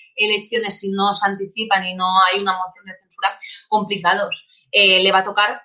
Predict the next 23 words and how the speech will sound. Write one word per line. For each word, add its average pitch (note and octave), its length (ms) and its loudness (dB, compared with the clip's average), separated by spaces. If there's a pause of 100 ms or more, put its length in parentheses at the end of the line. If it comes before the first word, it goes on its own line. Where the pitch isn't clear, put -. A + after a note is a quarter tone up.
fiarse G3+ 580 -2
de E3+ 80 -8
los E3+ 140 -10
suyos, E4 460 -4
de F3 100 -12
los E3 240 -12
que D#3+ 300 -4
están G3+ 220 -2
en F#3+ 100 -4
su F#3+ 120 -12
equipo F3+ 300 -6
del E3+ 160 -4
Partido E3+ 300 -8
Popular, F#3 560 0
de F#3+ 80 -10
los F3 180 -6
que D#3+ 80 -18
han E3 120 -16
empezado F#3+ 440 -4
desde F3 220 -12
el E3+ 80 -16
principio - 400 -16
con - 100 -12